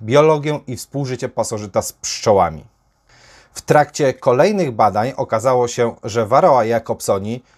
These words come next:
nie namnaża się na czerwiu pszczoły miodnej i doprowadziło to do badań populacji roztoczy u pszczół azjatyckich, u których zaobserwowano znaczne zróżnicowanie wśród populacji, sugerujące,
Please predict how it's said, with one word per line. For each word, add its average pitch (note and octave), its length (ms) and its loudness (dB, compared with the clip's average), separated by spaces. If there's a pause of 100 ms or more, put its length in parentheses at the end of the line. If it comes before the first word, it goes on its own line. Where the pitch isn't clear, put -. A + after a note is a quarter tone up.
(200)
nie D3 260 -2
namnaża D#3+ 580 2
się A#2+ 220 -4
na A#2 120 -2
czerwiu A2+ 380 -2
pszczoły A#2 480 0
miodnej A#2+ 480 -2 (240)
i C#3 100 -6
doprowadziło C3 680 0
to C#3 180 0
do B2+ 120 0
badań C#3+ 400 2 (300)
populacji C3+ 720 2
roztoczy B2 640 -2
u C#3+ 120 -6
pszczół A#2 460 -4
azjatyckich, A2+ 800 -2 (260)
u C3+ 120 -4
których D#3 440 -2
zaobserwowano C#3+ 1040 0 (240)
znaczne D3 580 -2
zróżnicowanie D3 760 -2
wśród C3+ 260 -8
populacji, A#2+ 580 0
sugerujące, C3 1000 0